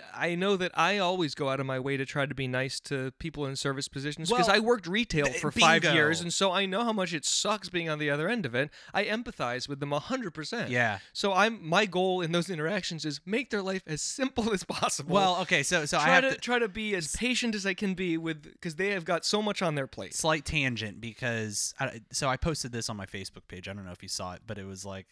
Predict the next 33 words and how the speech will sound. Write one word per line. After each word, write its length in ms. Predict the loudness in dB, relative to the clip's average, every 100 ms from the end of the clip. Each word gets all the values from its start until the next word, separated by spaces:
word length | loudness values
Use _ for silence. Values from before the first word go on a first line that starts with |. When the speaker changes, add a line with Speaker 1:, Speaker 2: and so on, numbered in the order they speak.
| _
Speaker 2:
uh, 220 | -18 -16 -12
something, 500 | -10 -8 -10 -10 -8
Speaker 1:
I'm 140 | -4
Speaker 2:
I, 20 | 0
I 40 |
Speaker 1:
bad 140 | 0
Speaker 2:
like 100 | 0
Speaker 1:
at 60 | -4
Facebook, 460 | -6 -6 -6 -6 -2
so 120 | 0
Speaker 2:
that 60 | 0
Speaker 1:
it 80 |
probably 300 | 0 -4 -2
Speaker 2:
It's 120 | 0 4
Speaker 1:
not. 120 | 6
Speaker 2:
okay, 200 | 6 6
it's 160 | 4 2
okay. 160 | 2
Speaker 1:
<laughs> 0 |
Speaker 2:
So, 160 | 0 -2
so 420 | -2 -2 0 -2 -6 -20 -16 -2
it 60 |
was 120 | 0 2
a 40 |
video 260 | 0 2 0
that 120 | 0
this 160 | -4 0
<laughs> 160 | 2
guy 140 | 2 0
made, 280 | -4 -4
and 180 | -4 -2
I 80 | 0
was, 180 | -2